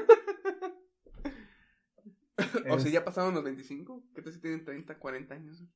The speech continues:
Speaker 2: Exacto. Ah, bueno, sí, ya díganos, ¿no? ¿Qué quisieran comprar si ya tienen cuarenta años? O cincuenta, o sesenta, ochenta, que lo que sea. ¿Qué quisieran
Speaker 1: Setenta y cuatro es el
Speaker 2: comprar,
Speaker 1: máximo
Speaker 2: güey?
Speaker 1: que llega,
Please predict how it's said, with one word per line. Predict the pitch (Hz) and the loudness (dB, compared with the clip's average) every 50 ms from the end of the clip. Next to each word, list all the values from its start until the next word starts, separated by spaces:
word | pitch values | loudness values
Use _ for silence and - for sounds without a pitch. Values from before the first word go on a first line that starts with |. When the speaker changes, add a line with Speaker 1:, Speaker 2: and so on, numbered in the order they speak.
| _ _ _ | _ _ _
Speaker 2:
Exacto. | 175 _ _ - - - - - 113 110 - _ _ _ _ - 120 117 120 123 | -20 _ _ -20 -20 -16 -14 -12 -12 -12 -14 _ _ _ _ -8 -8 -8 -4 0
Ah, | 123 156 202 220 | 6 8 10 10
bueno, | 208 220 226 214 190 | 10 8 6 4 4
sí, | 196 180 180 196 | 4 4 4 6
ya | 185 180 180 180 | 6 6 6 6
díganos, | 175 175 170 165 156 151 151 | 6 4 2 2 0 0 0
¿no? | 147 151 151 147 - | 0 0 -2 -4 0
¿Qué | - 160 156 | 0 0 2
quisieran | - 180 165 165 170 170 165 | 4 4 4 6 4 4 4
comprar | - 160 147 135 131 147 147 156 170 | 4 4 4 4 6 6 6 6 6
si | 165 160 | 4 2
ya | 156 156 | 0 0
tienen | - 190 220 226 | 0 -2 -2 2
cuarenta | - 151 131 131 147 160 - - 135 | 2 4 4 4 0 0 -2 -4 -4
años? | 127 127 127 135 165 - _ _ _ _ _ _ _ | -4 -6 -8 -10 -10 -10 _ _ _ _ _ _ _
O | - 110 | -10 -10
cincuenta, | 110 - 120 113 113 - 147 147 143 135 135 151 156 156 - _ _ _ _ _ _ _ _ _ _ | -8 -8 -10 -10 -2 0 0 0 0 -2 -4 -4 -4 -4 -8 _ _ _ _ _ _ _ _ _ _
o | - - | -20 -16
sesenta, | - - 104 110 - 139 151 151 147 - 143 | -12 -12 -10 -6 -2 -2 -2 -2 -2 -4 -4
ochenta, | 131 123 - - 139 139 131 131 - | -4 -4 -4 -6 -6 -6 -6 -10 -8
que | - 127 | -6 -6
lo | 120 113 | -6 -6
que | - 127 | -6 -4
sea. | - 156 156 156 151 156 - _ _ _ - | 0 2 2 2 2 -2 -8 _ _ _ -10
¿Qué | 147 143 135 135 | -4 -4 -2 -2
quisieran | |
Speaker 1:
Setenta | 143 | -2
y | 135 147 147 | 0 2 2
cuatro | 147 135 147 151 147 | 2 2 2 0 0
es | - | 0
el | 113 143 | 0 -2
Speaker 2:
comprar, | 139 135 131 147 156 156 139 | -2 0 0 2 2 2 0
Speaker 1:
máximo | 120 - 120 113 92 71 | 0 -4 -6 -8 -8 -10
Speaker 2:
güey? | 64 58 - - - _ _ _ _ _ _ | -12 -16 -18 -20 -20 _ _ _ _ _ _
Speaker 1:
que | _ 101 107 | _ -14 -12
llega, | 113 117 120 120 120 120 117 92 - - - _ | -10 -10 -8 -6 -6 -6 -6 -8 -12 -16 -20 _